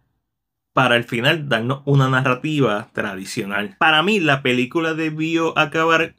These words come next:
durante esa gran secuencia en donde empiezan a matar personas. Pero esos últimos cinco o diez minutos,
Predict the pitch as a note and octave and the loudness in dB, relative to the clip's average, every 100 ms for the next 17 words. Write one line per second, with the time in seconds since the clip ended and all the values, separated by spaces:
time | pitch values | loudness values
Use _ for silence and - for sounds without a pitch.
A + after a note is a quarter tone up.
0 | _ C3+ A#2+ - A#2 A2 G#2+ G#2 - A#2+ | _ -8 -6 -2 0 0 -2 -4 -2 0
1 | B2+ C3 C#3 C3 C3 C#3 B2+ G#2+ G#2+ G2 | 0 0 0 0 -2 0 -2 -2 -6 -4
2 | G#2 G2 G2 F#2+ A2 A2+ A2+ A2+ - A2 | -6 -6 -8 -2 0 0 2 0 0 -2
3 | - G2 D#2 C#2 - _ _ - _ _ | -2 -8 -8 -10 -14 _ _ -20 _ _
4 | _ _ _ _ _ _ _ _ D3 B2+ | _ _ _ _ _ _ _ _ 0 2
5 | C3 B2+ A#2+ C#3 - - F3 F3 E3 D3+ | 4 2 0 -2 -2 4 4 4 -2 -2
6 | C#3 - D#3+ D#3 D#3+ D#3 D#3+ E3 E3 D#3+ | -4 -4 -6 -2 2 2 0 -4 -4 -2
7 | C3+ A2 A2 - | 0 0 0 -8